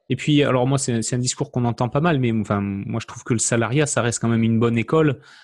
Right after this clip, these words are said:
avant de se lancer, euh, dans l'entreprise, parce que surtout toi, j-,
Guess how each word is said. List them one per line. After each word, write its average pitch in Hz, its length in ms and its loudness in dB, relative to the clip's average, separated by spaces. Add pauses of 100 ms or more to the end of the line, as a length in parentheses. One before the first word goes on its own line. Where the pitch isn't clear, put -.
(140)
avant 120 320 2
de 117 40 -4
se - 140 -4
lancer, 113 480 0
euh, 98 380 -2
dans 101 140 -2
l'entreprise, 110 460 -4
parce - 120 -8
que 107 180 -2 (140)
surtout - 340 -4
toi, 156 340 2
j-, - 260 -8